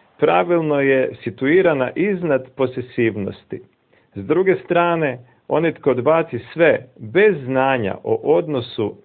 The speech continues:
tih stvari prema Krišni, nepotpun je u svome odricanju. Bhakti Rasamrita Sindhu dva, pes-, dva, dvjesto pedeset pet do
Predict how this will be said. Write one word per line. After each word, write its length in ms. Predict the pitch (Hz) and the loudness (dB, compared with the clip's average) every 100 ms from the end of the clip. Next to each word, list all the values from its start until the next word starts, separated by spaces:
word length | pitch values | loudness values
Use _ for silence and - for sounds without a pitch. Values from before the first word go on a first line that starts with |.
| _ | _
tih 260 | 175 165 - | -2 -2 -6
stvari 460 | - 139 143 117 95 | -4 0 2 0 -2
prema 240 | 123 117 117 | -4 -2 -4
Krišni, 480 | 151 175 170 101 95 - _ - _ _ - | 0 0 0 -8 -10 -14 _ -20 _ _ -4
nepotpun 680 | 165 202 185 151 - 151 | 0 0 -2 -6 -6 -2
je 120 | 135 | 0
u 120 | 117 104 | 0 -4
svome 560 | - 139 151 143 120 - | -4 0 2 2 -2 -4
odricanju. 760 | 113 101 117 123 120 110 92 - _ | -4 0 0 -2 -4 -6 -6 -8 _
Bhakti 440 | 113 131 143 - 113 | -2 0 0 -4 -4
Rasamrita 680 | 110 - 139 135 117 110 | -4 -4 -4 -4 -4 -6
Sindhu 520 | 101 - 160 165 131 - - _ _ _ - | -8 -6 -6 -2 -2 -4 -12 _ _ _ -18
dva, 500 | 113 143 151 135 - | -2 0 2 -2 -2
pes-, 240 | 143 135 - | -2 -2 -8
dva, 600 | 107 110 131 170 170 - _ _ | -18 -10 0 2 2 -2 _ _
dvjesto 480 | 113 113 190 190 - | -12 -2 -2 -2 -4
pedeset 380 | 131 123 123 | -4 -4 -4
pet 220 | - 175 151 | -2 -2 -2
do 280 | 120 123 | -4 -2